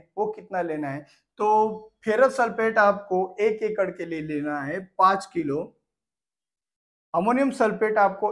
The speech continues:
एक एकड़ के लिए लेना है सात किलो, दूध लेना है आपको एक से दो लीटर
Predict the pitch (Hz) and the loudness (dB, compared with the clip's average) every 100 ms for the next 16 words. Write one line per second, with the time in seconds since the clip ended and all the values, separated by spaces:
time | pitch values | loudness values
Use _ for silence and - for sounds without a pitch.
0 | - 208 214 214 208 175 185 180 170 165 | 0 0 0 -2 -2 -4 -4 -4 -4 -4
1 | 151 151 151 147 139 - _ _ - 208 | -4 -4 -6 -6 -8 -12 _ _ -4 2
2 | 208 208 202 165 151 185 - _ _ _ | 2 2 -2 0 0 -4 -14 _ _ _
3 | _ _ _ _ _ _ _ _ _ - | _ _ _ _ _ _ _ _ _ -14
4 | 156 214 254 240 220 214 196 190 180 180 | -6 -4 -2 0 0 2 2 4 4 2
5 | 196 - 202 196 - 202 170 180 180 170 | -6 -6 -8 -8 -6 -6 -2 -2 -2 -2
6 | 170 170 | -2 -4